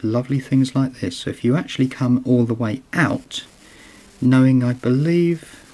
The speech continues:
that Street View is on, you can get a good idea of where Street View, View has been recorded and activated. So that was Devil's Tower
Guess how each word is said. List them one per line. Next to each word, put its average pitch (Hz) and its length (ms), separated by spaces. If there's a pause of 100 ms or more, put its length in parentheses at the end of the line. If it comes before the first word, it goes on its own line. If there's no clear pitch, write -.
(120)
that - 120
Street 120 300
View 113 160
is 117 140
on, 123 200
you 117 100
can 143 140
get 143 140
a 143 60
good 226 400
idea 165 460
of 117 100
where 117 120
Street 131 380
View, 127 220 (500)
View 127 220
has 127 560 (640)
been 113 400 (340)
recorded 135 800
and 131 420 (360)
activated. - 720
So 113 180
that 120 300
was 117 240 (600)
Devil's 147 560 (140)
Tower 139 480